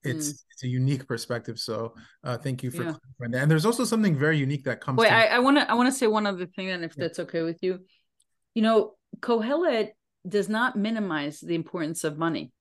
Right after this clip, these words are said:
Speaker 2: He does not. Notice he doesn't say, "Oh, none of this was worth it. Right?
Speaker 1: Mm.
Speaker 2: It was, it was all that wor-," he says, "I, I enjoyed my wealth, and that's what I got out of my wealth."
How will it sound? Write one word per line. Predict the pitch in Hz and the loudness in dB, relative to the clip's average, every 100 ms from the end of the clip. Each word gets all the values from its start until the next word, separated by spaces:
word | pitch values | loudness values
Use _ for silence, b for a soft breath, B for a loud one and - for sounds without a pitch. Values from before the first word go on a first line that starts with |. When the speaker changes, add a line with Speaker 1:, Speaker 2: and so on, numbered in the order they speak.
| _ | _
Speaker 2:
He | 185 | -2
does | 180 180 | 2 2
not. | 196 185 - | 2 -2 -2
Notice | - 196 | -2 -2
he | 247 | 0
doesn't | 262 254 | 0 0
say, | - 214 196 | 2 4 4
"Oh, | 214 202 180 B B | 6 4 2 B B
none | 202 269 311 | -2 0 0
of | |
this | 285 277 | -2 -4
was | 254 202 | -4 -2
worth | 220 196 | -2 -2
it. | 143 - _ _ _ | -4 -8 _ _ _
Right? | 196 220 | -4 -2
Speaker 1:
Mm. | 226 | 0
Speaker 2:
It | |
was, | 254 | 0
it | 294 320 | 0 0
was | 311 | 4
all | 294 294 214 | 4 4 -2
that | 202 | -6
wor-," | 180 - b b b | -8 -14 b b b
he | - | -8
says, | 262 415 415 147 - _ _ _ _ - | -4 -2 -2 -2 -6 _ _ _ _ 0
"I, | 202 233 269 269 _ | 2 4 4 2 _
I | 202 214 | -2 0
enjoyed | 247 233 202 185 185 | 2 0 2 0 0
my | 180 185 | -2 -4
wealth, | 165 117 185 - _ 202 | -2 -4 -6 -12 _ -4
and | 202 | -2
that's | 214 | -2
what | 240 233 | -2 -2
I | |
got | 226 311 | 0 0
out | 220 | -2
of | 135 | -4
my | 135 | -6
wealth." | 127 71 | -6 -8